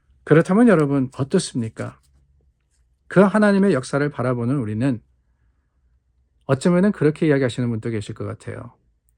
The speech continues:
"아니, 언제 이루어질지 모르니까 우리가 어떻게 참고 기다리냐." 그런데 여러분, 그게 아닙니다. 오히려 하나님의 역사는 반드시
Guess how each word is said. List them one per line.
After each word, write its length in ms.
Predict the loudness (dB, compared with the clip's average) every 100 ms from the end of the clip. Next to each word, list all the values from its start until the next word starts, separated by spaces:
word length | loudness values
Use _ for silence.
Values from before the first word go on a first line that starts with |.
| _
"아니, 160 | 2
언제 280 | 4 4 4
이루어질지 460 | 4 2 -2 -6 -4
모르니까 800 | -4 -4 -6 -6 -8 -6 -8 -12 _ _ _ _ _ _ _
우리가 300 | -2 0 0
어떻게 280 | -2 -6 -8
참고 340 | -4 -2 -2
기다리냐." 960 | -2 -4 -4 -4 -6 -8 -10 -14 -18 _ _ _ _ _ _ _ _ _ _ _ _ _ _
그런데 320 | -6 -2 0
여러분, 440 | -2 -2 -6 -10 -12 -14
그게 220 | -8 -6
아닙니다. 680 | -6 -8 -10 -10 -12 -16 _ _ _ _ _ _ _ _ _ _ _
오히려 340 | 4 6 6 4
하나님의 600 | 2 0 2 2 0 -2
역사는 500 | -4 -6 -4 -4 -8 _
반드시 960 | -6 0 0 2 0 -2 -4 -2 -2